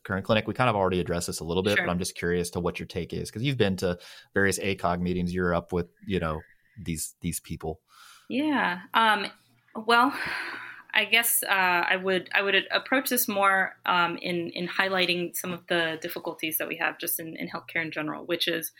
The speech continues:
Speaker 2: there are so many things that are important, so, so many, um,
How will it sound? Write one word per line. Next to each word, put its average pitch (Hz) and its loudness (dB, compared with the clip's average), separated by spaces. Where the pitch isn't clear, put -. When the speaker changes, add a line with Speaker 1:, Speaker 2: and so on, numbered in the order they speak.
Speaker 2:
there 208 6
are 190 4
so 233 2
many 196 2
things 165 -6
that 160 -4
are 160 -2
important, - -8
so, 208 4
so 208 4
many, 185 0
um, 170 2